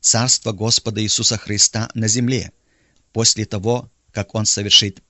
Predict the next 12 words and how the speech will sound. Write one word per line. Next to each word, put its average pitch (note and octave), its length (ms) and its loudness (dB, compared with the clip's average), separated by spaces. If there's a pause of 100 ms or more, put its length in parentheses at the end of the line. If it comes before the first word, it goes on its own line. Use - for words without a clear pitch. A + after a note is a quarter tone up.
(120)
праведный C#3+ 500 -4
суд B2 280 -2
Свой F2 360 -4 (500)
над A2 340 -4 (220)
беззаконниками, G2 1080 -4 (360)
восставшими F#2+ 680 -2
против F2 400 -12
Него. E2+ 320 -10 (1200)
Господь A2+ 720 0 (320)
ободрил A2+ 640 0
дух A2 460 -4
народа B2+ 460 -2